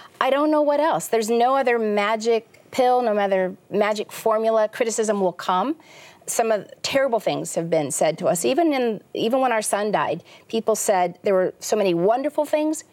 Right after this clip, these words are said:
but there were cruel things that were said to us about Matthew and, and, and the way that he died. And, um, nothing's more personal to me than that. And part of me wants to just camp on that and be really bitter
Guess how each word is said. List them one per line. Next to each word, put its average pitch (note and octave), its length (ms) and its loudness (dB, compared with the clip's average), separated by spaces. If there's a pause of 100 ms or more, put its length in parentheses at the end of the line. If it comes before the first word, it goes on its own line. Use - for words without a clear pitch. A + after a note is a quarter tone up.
(140)
but - 120 -20
there B3+ 140 2
were B3+ 120 0
cruel D4+ 500 -2
things F#3+ 320 0
that - 100 -2
were F#3+ 100 -2
said A#3 360 -2
to - 160 -2
us E3+ 220 -2
about F#3+ 360 0 (300)
Matthew G3 560 0
and, E3+ 260 0
and, F3+ 340 -2
and F#3 320 -2 (180)
the F#3 180 -2
way G3+ 200 2
that G#3 120 0
he G3+ 120 -2
died. G3 420 0
And, G3 300 0 (480)
um, G#3 420 0
nothing's A#3+ 460 -2
more G3+ 140 0
personal F#3+ 420 -2
to - 140 -4
me E3+ 300 -2
than F#3 220 0
that. - 260 -6 (380)
And A3+ 340 -2
part B3 220 -2
of C#4 80 -4
me C#4 100 0
wants A3 260 0
to G#3 100 0
just F#3+ 240 -2
camp G3 300 -2
on G#3+ 120 0
that A3 260 0
and G#3 120 -2
be F#3+ 80 2
really F3+ 260 2
bitter F3+ 440 0